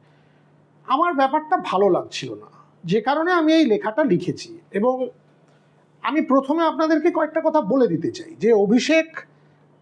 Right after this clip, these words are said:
এর বাবা জগমোহন ডালমিয়া কিন্তু ছিলেন এক অর্থে আমার ক্রিকেট শেখার অ্যাডমিনিস্ট্রেশন, এই যে বিসিসিআই, এগুলোর গুরু। মানে ওনার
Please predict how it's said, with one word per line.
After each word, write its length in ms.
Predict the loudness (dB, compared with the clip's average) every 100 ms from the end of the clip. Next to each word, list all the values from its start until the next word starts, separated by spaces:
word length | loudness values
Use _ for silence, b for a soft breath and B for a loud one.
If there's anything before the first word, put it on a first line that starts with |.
| _ _ _
এর 140 | -2 0
বাবা 500 | 0 0 -2 -4 -6 -2
জগমোহন 560 | -2 0 0 2 2
ডালমিয়া 420 | 0 0 0 -2
কিন্তু 340 | 0 -2 0 -2
ছিলেন 440 | 0 0 0 0
এক 300 | -4 -4 -2
অর্থে 340 | -4 -4 -4 0
আমার 380 | 0 0 -2 -4
ক্রিকেট 400 | -4 -2 0 -2 -4
শেখার 600 | -8 -4 -4 -2 -2 -2 -4 b b b
অ্যাডমিনিস্ট্রেশন, 880 | -6 0 2 2 0 0 2 2 2
এই 120 | 2
যে 120 | 2
বিসিসিআই, 720 | 2 0 0 -2 0 2 2 0 -2 B B B _ -2
এগুলোর 440 | 2 4 2 2
গুরু। 320 | 2 2 0 -4 _ _ _ _ _
মানে 140 | -2 2
ওনার 300 | 2 2